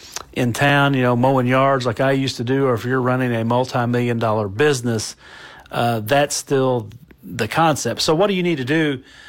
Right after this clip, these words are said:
to do that efficiently? Well, one, really take some time to study your business and know what are you hiring for, meaning what skills are needed, what are the underlying traits that,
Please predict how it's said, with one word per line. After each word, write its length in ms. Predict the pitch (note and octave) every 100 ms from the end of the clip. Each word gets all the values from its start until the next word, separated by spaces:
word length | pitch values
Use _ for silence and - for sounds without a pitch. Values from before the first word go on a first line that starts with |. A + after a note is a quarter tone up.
| - _ -
to 100 | B2+
do 160 | C#3+
that 180 | C3 A#2
efficiently? 540 | G#2+ G#3 G3+ B2+ C#3
Well, 180 | C3+ C3+
one, 500 | D3+ A3+ G3 D#3 C#3+ - - - - _ -
really 300 | F#3 G#3+ -
take 260 | E3 G3+
some 200 | - F#3+
time 280 | E3 E3 D#3+
to 60 | C#3
study 280 | - E3+ F3+
your 140 | D#3+
business 640 | B2 D3 C3 B2+ B2 - _ - _ _ _
and 340 | C#3+ C#3+ C3+
know 600 | C#3+ E3 E3 D#3 D#3 C3+ _ _ _ _ _ _ _ -
what 560 | A#2+ D3+ F3+ - - _ _ _ _ _ _ _ -
are 120 | C#3+
you 200 | C#3 B2
hiring 520 | C#3+ D3 B2+ A2 G2+
for, 380 | - G#2+ F2 F#2
meaning 380 | C3+ D3 A#2+ A2
what 320 | C#3+ F#3+ -
skills 720 | - - D#3+ E3 E3+ E3 - -
are 180 | C3+ B2+
needed, 760 | B2+ D3 D#3 B2+ A2 G2+ A2 - _ _ - - -
what 200 | C3 D3+
are 120 | E3 C#3+
the 200 | A#2+ B2+
underlying 920 | E3 D#3+ D3+ D3 D3+ D3+ D3+ D3 C3 _ - - _
traits 640 | - - D#3+ C3+ C3 - -
that, 240 | A#2+